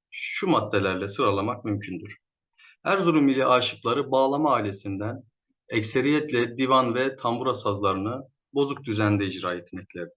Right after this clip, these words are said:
etmektedirler. Makam bakımından Hüseyini ve Uşak yoğunlukta kullanılmaktadır. Yoğun olarak bir oktavı aşmayan ses genişliğini tercih ederler.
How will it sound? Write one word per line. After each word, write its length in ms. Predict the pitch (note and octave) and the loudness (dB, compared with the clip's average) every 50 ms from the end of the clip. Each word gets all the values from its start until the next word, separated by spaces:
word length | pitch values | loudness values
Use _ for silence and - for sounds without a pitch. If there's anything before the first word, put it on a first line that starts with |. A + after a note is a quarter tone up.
| _ _ _ - | _ _ _ -16
etmektedirler. 840 | G#2+ G#2+ - G2 G2 - _ - E2+ E2 E2 E2 E2 E2+ - - - _ _ _ _ _ _ - - - _ - | -16 -14 -12 -14 -14 -14 _ -14 -14 -14 -14 -16 -16 -18 -18 -20 -20 _ _ _ _ _ _ -20 -20 -20 _ 0
Makam 360 | F3 F3+ F3 G3 F#3 F3+ F3+ | 0 2 2 2 2 4 4
bakımından 640 | D#3+ D#3 D#3 D3+ C#3 C3 B2+ A#2+ A2+ B2 C3+ - - - - _ _ _ - | 2 2 2 2 0 0 0 2 2 2 0 0 -4 -10 -20 _ _ _ -6
Hüseyini 380 | D#3+ D#3+ - E3+ E3+ E3 D3+ | -2 2 4 6 6 6 6
ve 80 | D3+ C#3+ | 4 2
Uşak 460 | D3+ C#3+ - - - D3+ D3+ D3+ - - - | 0 0 -2 -2 0 -2 -2 -2 -6 -8 -6
yoğunlukta 600 | B2+ C3 C3 C3 C3 B2+ B2+ - - - G#2+ G#2+ | -2 0 0 2 0 0 -4 -4 -4 -6 -6 -4
kullanılmaktadır. 1000 | A#2 G#2+ G#2+ G#2+ G#2+ G#2 G#2 G#2+ A2 G#2+ A2 - B2+ A#2+ B2+ C3+ C3 - - _ _ _ _ _ _ _ - | -4 -2 0 2 2 2 2 0 -2 -4 -6 -8 -8 -6 -6 -6 -8 -8 -12 _ _ _ _ _ _ _ -2
Yoğun 240 | A#2 B2+ C#3+ E3 E3+ | 2 4 4 6 6
olarak 440 | E3 D3 C#3 C3 C#3+ C#3+ - - | 4 4 4 4 2 0 -2 -2
bir 80 | F#3 E3+ | -2 0
oktavı 500 | D#3+ C#3 C3 B2+ - B2 A2+ A2 A2+ - | 2 2 0 0 0 -2 0 0 0 0
aşmayan 420 | B2+ C3 - - - A#2 A#2 A2+ | 0 -2 -2 -2 -4 -4 -4 -4
ses 300 | A2 G#2+ - C#3 B2 - | -6 -6 -6 -8 -8 -6
genişliğini 640 | - - A2 G#2+ G#2 G#2+ G#2+ - G#2 G2 G2 F#2+ - | -4 -2 -2 -2 -2 -4 -4 -6 -4 -4 -4 -6 -4
tercih 340 | - G#2+ G#2+ G#2+ G#2+ A#2 A#2+ | -2 -2 -2 -2 -2 -2 -4
ederler. 440 | A2 A2 A2 G#2+ G#2 A2 A2 A2+ | -4 -4 -4 -4 -4 -4 -4 -6